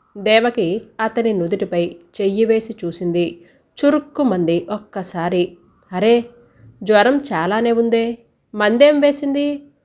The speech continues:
"ఉదయం క్రోసిన్ వేసింది. మధ్యాహ్నం ఇంకొకటి వెయ్యాలి. ఏమీ తినటం లేదు, తాగటం లేదు.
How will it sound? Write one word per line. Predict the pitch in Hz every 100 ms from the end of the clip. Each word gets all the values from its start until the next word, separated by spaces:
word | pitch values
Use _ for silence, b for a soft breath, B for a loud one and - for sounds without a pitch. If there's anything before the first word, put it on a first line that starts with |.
| _ -
"ఉదయం | 220 233 190 170 180 233 _ _ -
క్రోసిన్ | 185 196 196 233
వేసింది. | 196 170 170 175 175 175 - _ _ _ _ -
మధ్యాహ్నం | 226 208 262 262 247 180 185 -
ఇంకొకటి | 220 214 233 233 226
వెయ్యాలి. | 175 165 175 175 175 - _ _ _ _ -
ఏమీ | 226 254 269
తినటం | 269 190 185 196 220
లేదు, | 220 220 247
తాగటం | 233 160 160 175 175
లేదు. | 170 175 175